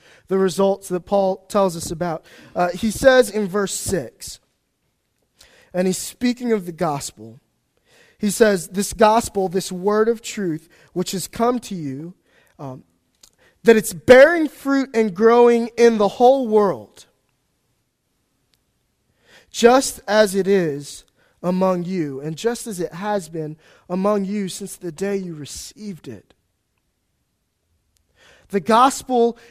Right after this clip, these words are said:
is, is yielding results around the entire world and right here. Uh, I want you to be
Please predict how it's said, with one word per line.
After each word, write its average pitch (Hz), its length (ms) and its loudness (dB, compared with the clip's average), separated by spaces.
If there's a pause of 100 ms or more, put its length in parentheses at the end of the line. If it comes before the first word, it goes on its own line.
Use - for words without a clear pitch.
is, 190 340 -2
is 165 180 -6
yielding 254 540 2
results 196 760 -2 (520)
around 247 480 6
the 226 120 2
entire 277 640 0
world 196 540 -2 (100)
and 226 380 0
right 220 340 0
here. 156 500 -8 (800)
Uh, 175 180 -6
I 208 100 4
want 254 440 4
you 254 200 0
to - 180 -8
be 226 320 -2